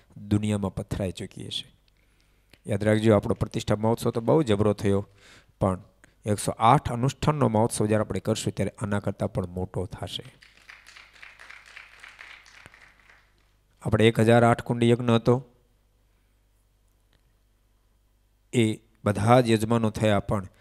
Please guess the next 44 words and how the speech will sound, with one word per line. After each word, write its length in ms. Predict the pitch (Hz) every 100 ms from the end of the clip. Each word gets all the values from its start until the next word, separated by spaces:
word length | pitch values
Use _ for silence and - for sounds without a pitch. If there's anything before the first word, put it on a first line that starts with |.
| _ _ -
જ્યારે 180 | 104 101
આપણે 240 | 101 110
આ 140 | 104 120
ફેરી 260 | - 131
ડિક્લેર 320 | 110 107 107
કરશું 440 | 98 107 - 104 90
કે 80 | 98
અનુષ્ઠાનના 640 | 104 135 - 131 135 117
માધ્યમથી 640 | 101 98 - 113 110 -
એક 120 | 104 104
હજાર 180 | 104
આઠ 180 | 101 101
કુંડી 360 | - 98 95 98
યજ્ઞ 200 | 95 95
થાય, 240 | - 92 - _ _ _ -
એવી 220 | 113 156
પડાપડી 520 | - 110 101 107 98
યજમાન 320 | 95 98 95
થાય, 120 | 92
"અમને 220 | 95 104 98
લઈ 200 | 95 92
લો, 160 | 92
અમને 260 | 90 101 92
લઈ 160 | 95
લો, 160 | 95 90
અમને 240 | 92 101
લઈ 140 | 92 92
લો," 240 | 92 90 _ _ _ -
કહેવું 220 | 101 104
પડશે 260 | 107 110
કે 80 | 95
હવે 160 | 92 98
તમે 420 | - 95 95 98 _ _ _ -
આ 100 | 98
ફેરી 380 | - - 95 90
નહીં 280 | 87 98 117
સેટ 320 | - 98 87
થાય. 280 | - 87 - _ _
એવો 200 | 120 113
મહોત્સવ 580 | 95 92 95 - - 92 - _ - - -
એકસો 380 | 107 - - -
આઠ 360 | 117 139 - -
જ્યારે 380 | 98 90 90 - 104
અનુષ્ઠાન 500 | 95 - 123 113